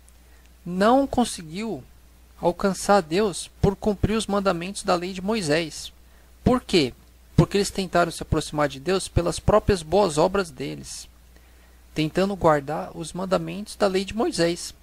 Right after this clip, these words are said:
que era o que eles tinham que fazer. Eles tinham que guardar os mandamentos de Deus da lei de Moisés mesmo. Só que quando veio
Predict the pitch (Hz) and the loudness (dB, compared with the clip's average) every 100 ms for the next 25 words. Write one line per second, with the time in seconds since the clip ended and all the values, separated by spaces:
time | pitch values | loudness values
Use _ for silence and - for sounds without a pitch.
0 | - - 185 175 220 - 196 - 208 202 | -14 0 2 2 -2 -10 -10 -2 -2 -2
1 | - 226 - 359 226 160 123 - 156 - | -8 -10 -2 0 0 -6 -8 -12 -12 -2
2 | 175 156 156 135 135 123 127 117 127 127 | 0 2 0 -2 -8 -8 -10 -12 -12 -8
3 | 135 156 151 156 170 180 147 175 143 143 | -6 -4 -6 -8 -8 -4 -2 -4 -6 -8
4 | 139 - - - - - - - - - | -10 -16 -20 -20 -20 -20 -20 -20 -10 4
5 | 185 196 196 247 359 170 143 160 139 113 | 4 4 4 4 4 -4 0 0 -2 -8